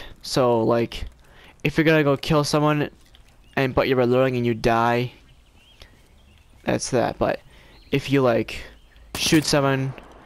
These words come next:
then you see someone come out, you can, like, duck behind cover, then reload, and then shoot the other person.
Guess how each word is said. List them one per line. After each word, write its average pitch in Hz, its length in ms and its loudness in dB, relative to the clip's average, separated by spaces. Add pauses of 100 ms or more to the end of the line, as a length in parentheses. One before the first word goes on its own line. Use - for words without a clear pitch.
(140)
then - 80 -2
you 127 40 0
see 139 120 -2
someone 131 240 -2
come 131 180 -4
out, 131 160 0
you 131 100 -6
can, 139 140 -2
like, 113 300 -2
duck 135 160 0
behind 117 240 -2
cover, 123 240 0
then 123 180 0
reload, 117 300 2
and 120 120 0
then 113 120 -2
shoot 135 400 -2
the 127 100 2
other 120 140 -2
person. 117 500 -6